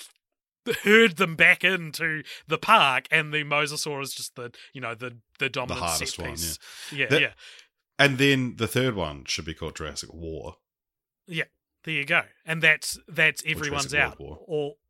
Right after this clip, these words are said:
Speaker 2: Yeah.
Speaker 1: or, or Jurassic Wasteland, you said the other day, which
Speaker 2: Oh,
Speaker 1: I
Speaker 2: yeah.
Speaker 1: quite, I quite liked. Um, so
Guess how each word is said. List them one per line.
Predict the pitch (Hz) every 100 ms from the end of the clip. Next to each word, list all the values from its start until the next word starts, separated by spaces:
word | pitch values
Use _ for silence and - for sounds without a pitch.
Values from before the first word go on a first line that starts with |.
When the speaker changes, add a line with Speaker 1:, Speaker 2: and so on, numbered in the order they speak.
| _
Speaker 2:
Yeah. | 156
Speaker 1:
or, | 151 156
or | 170 170
Jurassic | 156 175 175 160
Wasteland, | 123 135 156 - 131 104 95
you | 104 113
said | - 113
the | 107
other | 110 107
day, | 101 104 98
which | 95 85
Speaker 2:
Oh, |
Speaker 1:
I | 80
Speaker 2:
yeah. | 78
Speaker 1:
quite, | 80 80 - _ - _
I | 127
quite | 117 117 117
liked. | 123 113 - - - - -
Um, | 160 180 165 _ _ _ _ - - _ -
so | - 220 220 214